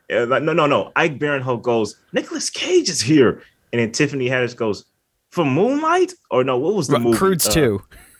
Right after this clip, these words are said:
Speaker 1: No, she said that after, but it was the movie that he was in with Cher that, that she referenced first. Like, "From Moonstruck?"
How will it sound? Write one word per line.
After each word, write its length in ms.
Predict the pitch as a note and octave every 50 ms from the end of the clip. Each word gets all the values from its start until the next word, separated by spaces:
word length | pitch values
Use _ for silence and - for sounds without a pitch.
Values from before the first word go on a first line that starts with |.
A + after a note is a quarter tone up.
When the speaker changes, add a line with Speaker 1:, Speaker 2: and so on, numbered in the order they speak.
| _ _ _ _ _ _ _ _ - -
Speaker 1:
No, 120 | D3 C3
she 140 | - G#3 G3+
said 240 | - - A3 F#3+ -
that 160 | F3 D3 B2+
after, 400 | C3 C#3+ C#3+ C3+ - - A2+ G#2
but 180 | F#2+ G#2 A#2+
it 60 | B2+ C3
was 160 | C3 A#2+ A2
the 60 | B2
movie 240 | B2 C#3+ D#3 D3 D3
that 160 | C#3 B2+ B2
he 100 | B2+ C#3+
was 200 | B2+ A#2+ A2+ A#2
in 180 | B2 A#2+ A#2 A2
with 140 | G#2+ G2+ -
Cher 320 | - - C3+ B2 A#2+ A2
that, 180 | G#2 F#2 G#2 F#2+ -
that 100 | G2 G2
she 160 | - - - A#2
referenced 520 | G2 A2+ A2+ A2 - G#2+ G2+ - - -
first. 240 | B2 A2+ G2 F2+ A#2+
Like, 180 | A2 - -
"From 120 | - D#3+ C#3
Moonstruck?" 680 | B2+ C#3 F3 G#3+ C4 D#4 - - - D#4+ D4+ D#4+ -